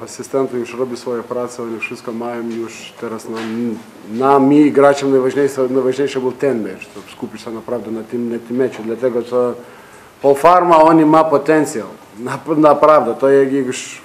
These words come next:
będzie znów wyglądać, nie wiem, ni-, nijak, jak powiedziałem, co Politechnika, to zespół, który ma potencjał, to Polfarma też. Im tylko brakuje jednego, dwóch wygranych meczy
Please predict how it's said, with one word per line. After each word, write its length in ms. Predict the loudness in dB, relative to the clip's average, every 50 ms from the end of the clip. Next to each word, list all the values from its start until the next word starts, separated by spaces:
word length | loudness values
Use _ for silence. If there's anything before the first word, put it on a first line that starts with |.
| -14 -6 -2
będzie 400 | 0 0 2 2 0 0 -2 -4
znów 320 | -2 0 0 0 0 2
wyglądać, 680 | 0 2 4 4 4 4 4 4 2 2 0 -4 -14 -18 -20 -20 -20 -20 -20 -20 -20 -20 -12 -4
nie 240 | 2 4 4 6
wiem, 340 | 6 4 2 0 -2 -2 -2
ni-, 260 | -2 -4 -6 -6 -4
nijak, 440 | -2 0 2 4 4 4 4 4 2
jak 120 | -2 -2 -2
powiedziałem, 560 | -2 -2 -2 -2 0 2 2 4 4 2 0
co 320 | -2 0 2 4 4 2
Politechnika, 840 | 2 0 0 0 2 2 2 2 2 2 2 2 2 2 2 0 0
to 200 | 2 0 0 0
zespół, 400 | 2 0 0 0 -2 -4 -6 -4
który 300 | 0 2 2 4 4 2
ma 240 | 4 4 4 4
potencjał, 720 | 4 2 0 2 2 2 2 2 0 0 2 2 4 2 2 -2 -6 -16 -18 -20 -20 -20 -12 -10
to 100 | -10 -2
Polfarma 560 | 2 2 2 2 4 4 4 4 4 2 0
też. 380 | 0 2 2 2 2 0 -6 -16 -20 -12 0
Im 200 | 2 4 4 4
tylko 340 | 2 0 -2 0 2 2 2
brakuje 480 | 4 2 0 0 0 2 2 2 4 4
jednego, 500 | 4 4 2 2 2 0 0 2 0 0
dwóch 200 | 0 -2 -4 -2
wygranych 500 | -2 -2 -2 0 0 2 0 0 0 0
meczy 240 | 0 0 0 -2